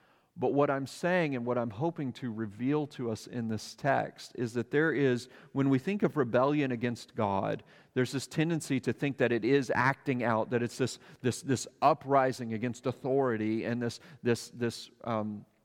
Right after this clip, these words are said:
act of outright disobedience towards all that one has been taught. When in fact, there can be a deeper underlying rebellion against God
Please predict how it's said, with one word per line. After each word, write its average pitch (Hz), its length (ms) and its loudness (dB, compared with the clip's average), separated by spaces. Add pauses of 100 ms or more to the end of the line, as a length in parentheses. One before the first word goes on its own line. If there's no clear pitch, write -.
(480)
act 123 300 -2
of 113 220 -2
outright 131 520 0 (360)
disobedience 127 1080 2
towards 117 560 -8 (1120)
all 127 160 -2
that 123 180 -4
one 117 220 -4
has 107 180 -6
been 104 200 -10
taught. - 360 -10 (1160)
When 117 120 -6
in 117 60 -4
fact, 147 300 0
there 143 80 -2
can 143 160 -6
be 117 100 0
a 101 40 0
deeper 117 540 -4
underlying 110 640 -4
rebellion 104 640 -2
against - 540 -12 (520)
God - 540 -8